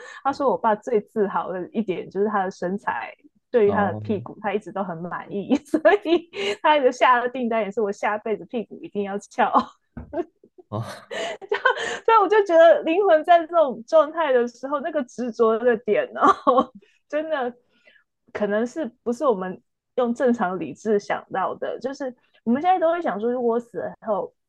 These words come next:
Speaker 1: 我一定要想说我要生在有钱人家，然后我要得乐透。可是没有，你真的死的时候，可能想的就是我下辈子屁股要翘。<laughs>
Speaker 2: 不是，老师，你刚刚说他，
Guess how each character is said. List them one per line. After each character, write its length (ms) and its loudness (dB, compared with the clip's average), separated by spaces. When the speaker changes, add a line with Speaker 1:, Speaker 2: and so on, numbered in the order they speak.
Speaker 1:
我 120 0
一 40 -2
定 100 -2
要 160 -2
想 220 -12
说 180 -10
我 140 -8
要 120 -8
生 160 -12
在 120 -8
有 180 -8
钱 260 -12
人 240 -10
家， 280 -14
然 260 -10
后 100 -4
我 140 -6
要 100 -10
得 240 -6
乐 280 -2
透。 340 0
可 80 -8
是 120 -12
没 100 -6
有， 120 -2
你 120 -6
真 180 -2
的 80 2
死 220 -6
的 100 -2
时 200 -8
候， 80 0
可 120 -6
能 120 -6
想 180 -6
的 140 -10
就 100 -4
是 260 -4
我 120 -8
下 200 -4
辈 140 -2
子 80 -6
屁 180 -4
股 160 -6
要 200 -2
翘。 380 -2
<laughs> 760 -8
Speaker 2:
不 100 4
是， 160 6
老 160 8
师， 140 4
你 140 2
刚 100 6
刚 100 2
说 300 4
他， 360 2